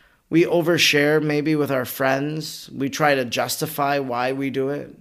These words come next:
But we could share these things with Almighty God. We can share them with the Lord. We can share them with our spiritual director or someone who is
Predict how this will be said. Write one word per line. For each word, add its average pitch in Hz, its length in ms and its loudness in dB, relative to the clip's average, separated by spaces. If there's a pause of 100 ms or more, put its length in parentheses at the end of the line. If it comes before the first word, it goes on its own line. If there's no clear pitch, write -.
(880)
But 190 100 0
we 240 160 -2
could 233 180 0
share 190 220 0
these 170 240 -2
things 151 280 -2
with 135 220 -2 (100)
Almighty 127 380 -4
God. 117 500 -4
We 131 120 -6
can 131 180 -4
share 147 300 0
them 131 180 -4
with 117 160 -10
the 117 80 -8
Lord. 107 680 -4 (1900)
We 143 100 -2
can 151 160 0
share 147 300 2
them 143 200 -2
with 135 140 -4
our 117 340 -2
spiritual 165 600 -2
director 113 500 -4
or 120 60 -6
someone 147 460 -2
who 135 200 -4
is 147 420 2